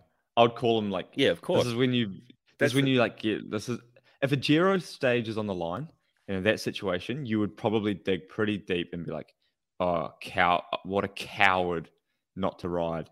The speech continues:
Speaker 1: You know what I mean? If you were the, and, and if I was on the shoe was on the other foot, I would say, "I would never, ever ride with you to help you." You know what I mean? It can get quite
Speaker 2: Yeah.
Speaker 1: heated, you know, if it was like
Speaker 2: And, like,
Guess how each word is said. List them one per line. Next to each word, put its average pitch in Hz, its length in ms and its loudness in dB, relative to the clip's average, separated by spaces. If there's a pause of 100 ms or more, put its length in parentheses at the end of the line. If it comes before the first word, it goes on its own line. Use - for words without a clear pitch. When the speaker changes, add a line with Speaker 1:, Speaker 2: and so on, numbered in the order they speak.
Speaker 1:
You 98 140 -2
know 98 80 4
what 98 120 4
I - 40 0
mean? 110 180 -2
If 117 160 -6
you 104 180 2
were 104 120 6
the, 95 220 2 (540)
and, 110 120 4
and 107 220 0
if 110 160 0
I 110 120 8
was 110 160 4
on 107 120 -2
the 98 100 0
shoe - 240 -2
was 107 100 -2
on 98 80 -6
the 92 60 -4
other 107 120 -2
foot, - 260 -8
I 92 100 4
would 90 160 -2
say, 90 360 -2 (560)
"I 98 80 4
would 95 220 0
never, 95 600 0 (140)
ever 92 280 0
ride 87 300 -2
with 87 140 -8
you 85 140 -4
to 80 80 -6
help 87 360 -4
you." 87 200 -2
You 104 100 0
know 104 80 4
what 104 100 4
I - 20 2
mean? 117 140 2
It 113 120 0
can 117 140 0
get 120 160 0
quite 101 440 0
Speaker 2:
Yeah. 123 140 -4
Speaker 1:
heated, 82 280 -10
you 85 80 -8
know, 82 100 -6
if 95 120 -10
it 82 100 -6
was 87 180 -8
like 85 200 -2
Speaker 2:
And, 139 100 -4
like, 139 300 0